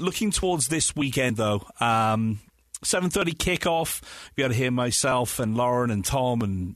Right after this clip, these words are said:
Jake. It depends who's on the, uh, the schedule. Uh,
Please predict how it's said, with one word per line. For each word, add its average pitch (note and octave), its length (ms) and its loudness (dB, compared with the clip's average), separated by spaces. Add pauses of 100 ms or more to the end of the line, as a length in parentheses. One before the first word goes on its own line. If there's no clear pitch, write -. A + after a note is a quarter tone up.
Jake. B2 440 -2
It - 100 -18
depends G#2 400 -4
who's G#2 180 -2
on G#2 180 0
the, G2+ 160 0
uh, G2+ 200 -2
the G#2 100 -6
schedule. B2 400 -2 (300)
Uh, C3 420 2